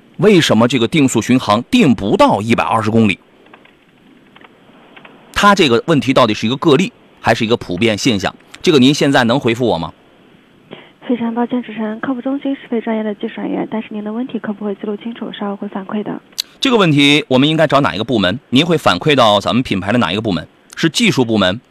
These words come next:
Speaker 1: 来给我们来解-，来，来，来一个解释一下，还是怎么着？如果说咱们这个品牌的技术部门来告诉我们，哦，我们的车原厂出厂的时候就是这样设定的，你车主必须要去适应我的车，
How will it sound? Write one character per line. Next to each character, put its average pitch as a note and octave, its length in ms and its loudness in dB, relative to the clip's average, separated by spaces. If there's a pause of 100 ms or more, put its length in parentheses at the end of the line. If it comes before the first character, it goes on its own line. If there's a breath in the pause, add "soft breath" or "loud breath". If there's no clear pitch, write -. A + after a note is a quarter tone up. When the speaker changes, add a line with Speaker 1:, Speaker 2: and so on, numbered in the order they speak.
(160)
Speaker 1:
来 A#2+ 160 2
给 C#3 100 0
我 B2+ 80 4
们 G#2 140 2
来 G#2+ 120 0 (140)
解-， G2+ 240 0
来， A2+ 140 4
来， A#2 220 2
来 A2 180 2
一 B2+ 100 -2
个 C3+ 80 0
解 F#2+ 200 -2
释 C#3 120 -2
一 A#2 120 2
下， G#2 200 2 (400 soft breath)
还 A2 140 -2
是 B2 100 -2
怎 G#2+ 80 0
么 F2+ 80 -4
着？ G2+ 140 2
如 D3 160 0
果 F#3+ 80 4
说 E3+ 160 0
咱 G#2+ 180 2
们 E3+ 140 0
这 F#3 140 4
个 A#2 80 4
品 G2 200 -4
牌 F2 140 -2
的 C3 80 0
技 D3+ 140 -4
术 F3 80 0
部 C#3 80 2
门 A#2 120 4
来 A2+ 120 2
告 F3+ 160 2
诉 B2 100 0
我 G2 80 4
们， G2+ 120 2
哦， B2+ 160 2 (280 loud breath)
我 G#2+ 160 4
们 B2+ 100 4
的 E3+ 80 4
车 - 280 2
原 A#2 360 4
厂 E2 280 0
出 - 180 0
厂 F#2+ 160 -2
的 D#2 80 -6
时 - 80 -2
候 G2 60 2
就 G3+ 200 2
是 A#2 140 -2
这 D3 100 -2
样 A#2 160 2
设 C#3 200 2
定 F#3+ 200 4
的， F#2 140 0 (540 soft breath)
你 B2+ 180 4
车 C4+ 260 2
主 F#2 460 -2
必 F3+ 140 0
须 D#3 100 -2
要 D3+ 100 6
去 A#2+ 140 -4
适 G#3 300 0
应 B2+ 120 4
我 - 140 0
的 - 80 -10
车， - 320 4